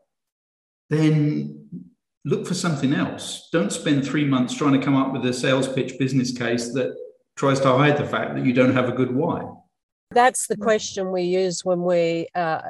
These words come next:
Speaker 2: uh, teach people to actually to craft outcome statements.
Speaker 3: Well, yeah.
Speaker 2: Um, it's,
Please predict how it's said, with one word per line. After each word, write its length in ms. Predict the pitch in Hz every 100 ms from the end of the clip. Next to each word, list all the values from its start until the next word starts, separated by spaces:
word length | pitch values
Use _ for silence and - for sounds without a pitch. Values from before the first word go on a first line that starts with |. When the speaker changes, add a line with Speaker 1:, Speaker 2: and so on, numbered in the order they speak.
| -
Speaker 2:
uh, 100 | 170 160
teach 280 | - 180 -
people 300 | 175 165 160
to 60 | 170
actually 400 | 165 - 156 139
to 240 | - 160 151
craft 400 | - 165 160 175
outcome 420 | 175 - 165 143
statements. 640 | - 143 - 143 - - - - - -
Speaker 3:
Well, 100 | 214 202
yeah. 160 | 170
Speaker 2:
Um, 320 | 165 165 165 - _ _ _ -
it's, 260 | 208 -